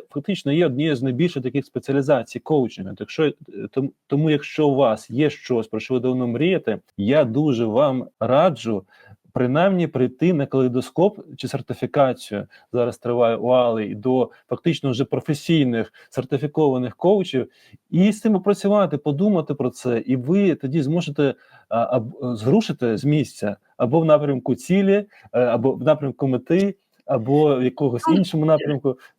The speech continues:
Speaker 1: Це буде дуже корисно.
Speaker 2: Е, м, моя мрія, про яку я говорю, і яка дійсно мене надихає, це навчити коучингу мільйон людей.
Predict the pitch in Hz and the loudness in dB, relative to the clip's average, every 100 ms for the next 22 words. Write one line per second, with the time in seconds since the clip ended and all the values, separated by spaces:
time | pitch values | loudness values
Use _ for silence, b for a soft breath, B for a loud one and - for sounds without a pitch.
0 | - 151 165 143 202 190 165 135 113 - | -8 -2 0 0 0 0 0 0 0 -6
1 | 104 - _ _ _ _ _ _ _ _ | -16 -20 _ _ _ _ _ _ _ _
2 | 214 208 170 247 247 254 233 214 277 277 | -6 -4 -2 0 0 0 0 0 0 0
3 | 262 269 226 190 165 196 208 208 254 233 | -2 -2 -2 -2 -2 -2 -2 -2 -2 -2
4 | 208 208 220 247 220 185 180 170 - - | -2 -2 0 0 0 -2 0 -2 -4 -10
5 | 190 190 185 196 196 196 208 202 - 180 | -10 -8 -6 -4 -4 -4 -4 -6 -6 -6
6 | 170 175 185 170 175 - 190 175 160 - | -6 -4 -4 -4 -8 -4 -2 -2 -4 -6
7 | 180 170 165 151 165 - 214 208 - 175 | -2 -2 -2 -4 -6 -4 -6 -6 -4 -4
8 | 160 160 165 175 175 170 165 156 156 208 | -4 -6 -8 -8 -6 -6 -4 -4 -2 -2
9 | 349 | -2